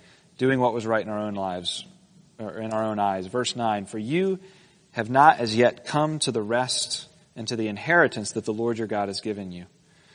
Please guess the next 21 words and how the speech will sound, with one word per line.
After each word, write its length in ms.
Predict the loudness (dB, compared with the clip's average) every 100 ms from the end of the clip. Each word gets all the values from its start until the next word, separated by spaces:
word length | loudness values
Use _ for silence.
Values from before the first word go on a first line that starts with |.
| _ -4
But 100 | 0
when 160 | 2
you 100 | 0
go 280 | 4 4 4
over 280 | 2 0 -2
the 100 | -4
Jordan 500 | 0 2 2 0 -12 -18 _ _
and 140 | -8 0
live 180 | 2 2
in 60 |
the 80 | 0
land 260 | 0 0 0
the 60 |
Lord 240 | 2 2 0
your 80 |
God 220 | 2 2 2
is 100 | 0
giving 280 | -2 -2
you 100 | -4 -6
to 160 | -8
inherit, 500 | -10 -8 -6 -6 -6